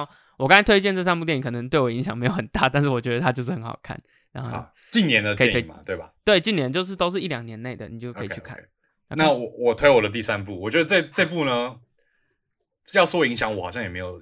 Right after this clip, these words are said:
Speaker 2: 影响我怎么样，可是我小时候就超级喜欢看这部电影。它好像是
Speaker 1: 是。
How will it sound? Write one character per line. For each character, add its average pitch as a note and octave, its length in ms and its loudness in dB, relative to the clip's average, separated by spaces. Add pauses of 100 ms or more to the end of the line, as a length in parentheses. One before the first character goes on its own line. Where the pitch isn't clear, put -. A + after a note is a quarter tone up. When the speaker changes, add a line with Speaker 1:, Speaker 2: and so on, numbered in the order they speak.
Speaker 2:
影 G2 100 -12
响 F#2 180 -10
我 E2+ 80 -14
怎 E2+ 140 -20
么 E2+ 60 -20
样， E2+ 60 -20
可 G2 120 -12
是 A2 240 -8
我 A2 120 -4
小 G2+ 160 -8
时 A#2+ 120 -4
候 A2+ 40 -2
就 G#2+ 200 -6
超 - 340 0
级 A2+ 160 -6
喜 F#2+ 160 -8
欢 F#2+ 80 -12
看 F#2+ 180 -10
这 F#2+ 120 -12
部 F2+ 100 -18
电 F2 160 -14
影。 - 60 -20 (1200)
它 G#3+ 140 4
好 F#3 80 2
像 D#3+ 100 0
是 - 60 2
Speaker 1:
是。 C3+ 260 -6